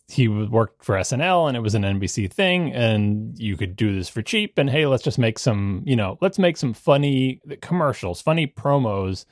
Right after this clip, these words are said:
for pretend if there was an American who had to coach a team, a team, a soccer team in England, didn't know anything about soccer, right? But,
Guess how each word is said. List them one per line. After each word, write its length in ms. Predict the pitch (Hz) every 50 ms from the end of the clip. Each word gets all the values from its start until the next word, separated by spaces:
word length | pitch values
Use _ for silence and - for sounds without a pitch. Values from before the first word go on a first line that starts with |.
| _ _ _ _ _ _
for 220 | - 135 113 104
pretend 420 | - - 131 - 165 131 131 127 123
if 100 | 110 -
there 200 | 127 117 113 113
was 140 | 107 98
an 80 | 110 107
American 920 | 104 104 101 98 98 90 - 101 95 92 90 87 90 - 160 135 113 - -
who 160 | - 117 101
had 240 | 92 90 95 95 98
to 100 | - 95
coach 260 | - - 104 90 -
a 60 | - 90
team, 380 | - - 101 92 92 95 104
a 100 | 110 101 95
team, 420 | - - - 98 90 87 90 90
a 340 | 95 - 92 98 95 95 98
soccer 260 | - - 101 92 -
team 160 | 101 98 92 90
in 60 | 90
England, 260 | 92 90 87 87 82
didn't 140 | 87 90 95
know 120 | 90 85
anything 200 | 87 85 78 82
about 180 | 85 82 76 -
soccer, 340 | - - - - - - -
right? 240 | - 90 101 104 - _ _ _ _ _ _ _ _ _ _ _
But, 240 | - 156 143 - _